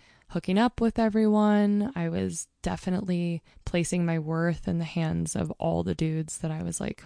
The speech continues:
hooking up with. And I got pregnant. Go figure. I got pregnant. I found out randomly,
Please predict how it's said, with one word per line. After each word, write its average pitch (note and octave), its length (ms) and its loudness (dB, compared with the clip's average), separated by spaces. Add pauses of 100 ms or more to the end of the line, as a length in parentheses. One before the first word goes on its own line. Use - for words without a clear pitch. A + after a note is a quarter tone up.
(160)
hooking F3 280 -2
up A#3 180 -2
with. A3+ 400 0 (840)
And E3 960 0 (380)
I E3+ 920 -4
got - 160 -8
pregnant. A#3+ 400 2 (1000)
Go F#3 1040 2
figure. - 520 -4 (800)
I E3+ 800 -2 (160)
got - 200 -8
pregnant. A#3+ 880 0 (240)
I E3+ 200 -2 (180)
found F3+ 400 2
out F3 760 0 (1120)
randomly, E3+ 720 4